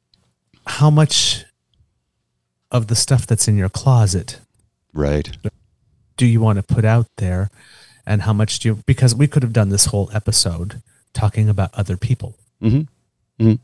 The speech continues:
Speaker 2: Oh,
Speaker 1: Rather
Speaker 2: easily.
Speaker 1: than ourselves
Speaker 2: Yeah.
Speaker 1: and not bringing ourselves to it. Right. And it's like, like in that moment, like before that moment, she was talking about stuff. And I was like,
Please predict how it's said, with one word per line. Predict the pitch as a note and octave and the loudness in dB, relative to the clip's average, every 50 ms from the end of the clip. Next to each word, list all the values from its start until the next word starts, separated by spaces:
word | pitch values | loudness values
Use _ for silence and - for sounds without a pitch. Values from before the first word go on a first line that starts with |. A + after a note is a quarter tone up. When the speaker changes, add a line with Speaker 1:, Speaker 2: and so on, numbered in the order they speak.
| _ _ _ _ - - | _ _ _ _ 4 6
Speaker 2:
Oh, | G2+ A#2 | 8 8
Speaker 1:
Rather | E2+ G2+ | 8 8
Speaker 2:
easily. | A2+ G#2+ G#2+ - - G#2 | 6 6 4 4 2 0
Speaker 1:
than | - - - | -2 -4 -10
ourselves | - - - B2 A2+ A#2 A#2 - | -18 -8 -4 0 0 0 0 0
Speaker 2:
Yeah. | - A2 | 0 0
Speaker 1:
and | G2+ | 2
not | G#2+ G#2+ G2+ | 0 0 -2
bringing | G2+ G#2 - G#2 G#2+ G#2 G2 | -6 -8 -6 -6 -6 -4 -4
ourselves | F#2 F#2 - - F2 E2+ - - | -4 -6 -6 -6 -6 -6 -6 -6
to | - - A#2 G2 | -2 0 0 0
it. | D#2+ - A#2 B2+ - _ _ _ _ _ _ _ _ _ _ _ - | 0 -2 -10 -18 -20 _ _ _ _ _ _ _ _ _ _ _ -8
Right. | G#2 A2 A2+ A#2 C#3+ _ _ _ _ - - - - - - _ _ _ _ - | -4 -4 -4 -4 -6 _ _ _ _ -20 -20 -20 -20 -20 -20 _ _ _ _ -4
And | A2 G#2 G#2 G2+ | -2 0 0 0
it's | G#2+ G2+ - - | 0 -2 -2 -2
like, | G#2+ G#2 G2 - _ _ _ - | -2 -4 -4 -8 _ _ _ -6
like | A#2+ A2+ - _ _ | -6 -6 -6 _ _
in | - B2 A#2 A2+ | 2 4 4 4
that | A2 G#2 F2+ F2+ | 4 2 2 4
moment, | A2+ B2+ C3 A#2+ G#2 F#2+ F#2 F2+ - - - - _ _ _ _ _ _ _ _ _ _ _ _ _ _ _ _ _ _ _ _ _ _ _ _ _ _ _ - G#2+ - _ _ _ D#3+ C3+ A#2 A2 | 4 6 6 6 4 0 -2 -4 -6 -10 -16 -18 _ _ _ _ _ _ _ _ _ _ _ _ _ _ _ _ _ _ _ _ _ _ _ _ _ _ _ -20 -20 -20 _ _ _ -20 -20 -16 -12
like | A2+ A2 A2 A2+ | -10 -8 -4 -4
before | A2 - - D3+ D3+ | -4 0 2 2 4
that | C3 A#2+ G#2 - | 4 2 0 -2
moment, | A2+ G#2 F#2 F#2+ F#2+ | -2 -4 -4 -4 -6
she | - - A2+ | -6 -4 -4
was | G#2+ G2 - | -4 -4 -4
talking | - - C3 - - A#2+ A2+ | -2 -2 -2 -2 0 -2 -2
about | G#2 F#2 G2 F#2+ G2 - | -2 -2 -4 -6 -6 -6
stuff. | - - G#2+ F#2+ - - - | -6 -4 -4 -4 -4 -4 -4
And | A2+ G#2+ A2 | -2 0 0
I | G#2 A2 | 0 2
was | A2 G#2 - - | 0 0 0 0
like, | A2 G#2+ G2 | -2 -2 -4